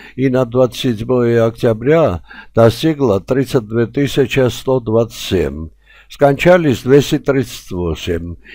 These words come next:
из них двадцать три за минувшие сутки. Посольство Турции в Грузии временно приостановило оказание консульских услуг из-за ухудшения эпидситуации в стране.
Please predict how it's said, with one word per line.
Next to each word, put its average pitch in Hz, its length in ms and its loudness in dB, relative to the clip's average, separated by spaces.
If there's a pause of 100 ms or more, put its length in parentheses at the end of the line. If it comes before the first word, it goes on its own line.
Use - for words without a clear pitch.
из 123 260 0
них 165 260 2
двадцать 120 440 0
три 151 180 0
за 120 220 2
минувшие 123 720 -2
сутки. 76 800 -10 (500)
Посольство 160 600 2
Турции 151 680 0
в 90 100 -10
Грузии 92 760 -2 (260)
временно 147 520 2
приостановило 123 1080 0
оказание 117 680 2
консульских 113 840 -4
услуг 123 640 -4 (260)
из-за 127 320 4
ухудшения 120 1000 0
эпидситуации 117 1120 -2
в 101 100 -10
стране. 73 800 -6